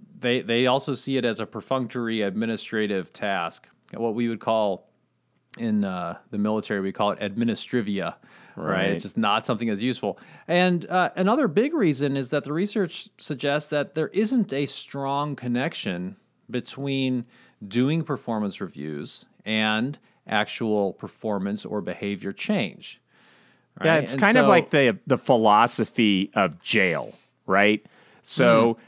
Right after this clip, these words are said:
Speaker 2: some people say, "Well, wh-, why do we have jail?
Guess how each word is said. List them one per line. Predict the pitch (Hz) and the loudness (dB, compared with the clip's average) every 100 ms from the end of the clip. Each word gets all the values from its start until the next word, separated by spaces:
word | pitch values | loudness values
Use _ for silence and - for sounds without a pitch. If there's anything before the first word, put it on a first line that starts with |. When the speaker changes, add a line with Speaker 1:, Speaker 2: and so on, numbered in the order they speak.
| _ | _
Speaker 2:
some | - 156 147 | -2 0 2
people | 170 151 139 120 | 2 2 2 0
say, | - 117 107 | 0 4 4
"Well, | 101 110 104 104 | 4 4 2 2
wh-, | - 110 - 98 | 0 0 -2 0
why | 110 123 | 2 2
do | 120 | 2
we | 107 101 | 2 2
have | 101 92 71 | 2 0 -2
jail? | 104 95 76 64 | 0 0 0 -4